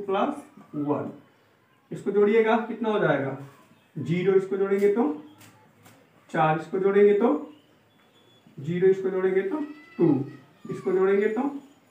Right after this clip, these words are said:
तीन, काटिए इसको, कितना हो जाएगा, तीन छः का अठारह, तीन आठ चौबीस, अर्थात छह सौ अस्सी रुपये। ये हमारा क्या होगा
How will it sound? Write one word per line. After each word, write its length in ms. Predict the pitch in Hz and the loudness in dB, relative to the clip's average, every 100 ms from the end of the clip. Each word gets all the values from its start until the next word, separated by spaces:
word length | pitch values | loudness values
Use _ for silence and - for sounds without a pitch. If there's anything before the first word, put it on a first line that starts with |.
| - | -6
तीन, 220 | 160 131 127 - - _ _ | -2 0 -2 -8 -18 _ _
काटिए 240 | 160 165 226 | -6 -4 0
इसको, 300 | 233 - 247 277 - - _ _ _ _ _ - | 0 2 0 0 -8 -20 _ _ _ _ _ -12
कितना 200 | - 254 | 0 4
हो 120 | 214 | 4
जाएगा, 340 | 160 135 127 131 - - _ _ _ - - - - _ _ _ _ _ - | 4 0 -2 -6 -14 -20 _ _ _ -20 -20 -20 -20 _ _ _ _ _ -2
तीन 140 | 185 | -2
छः 140 | 185 170 | 0 -4
का 140 | 185 | -4
अठारह, 460 | 180 175 175 196 262 - - _ _ 175 | -6 0 0 2 0 -2 -12 _ _ 0
तीन 160 | 175 | 2
आठ 300 | 170 160 160 269 - - _ _ - | 2 -2 -4 -6 -6 -16 _ _ -6
चौबीस, 520 | 156 135 123 - - - - _ _ _ _ _ - | -4 -4 -6 -10 -12 -20 -20 _ _ _ _ _ -8
अर्थात 580 | 143 - 175 208 214 - _ | -8 -6 -4 -4 -4 -14 _
छह 200 | 156 151 | -6 -4
सौ 240 | - 202 285 - - - _ - _ - - | -4 -4 -4 -8 -18 -20 _ -20 _ -20 -12
अस्सी 300 | 135 - 147 | -10 -6 -4
रुपये। 320 | 127 - - _ _ - - 190 | -4 -8 -18 _ _ -20 -6 0
ये 80 | |
हमारा 280 | 190 190 196 | 4 4 4
क्या 140 | 214 208 | 4 4
होगा 300 | 139 135 | 4 -2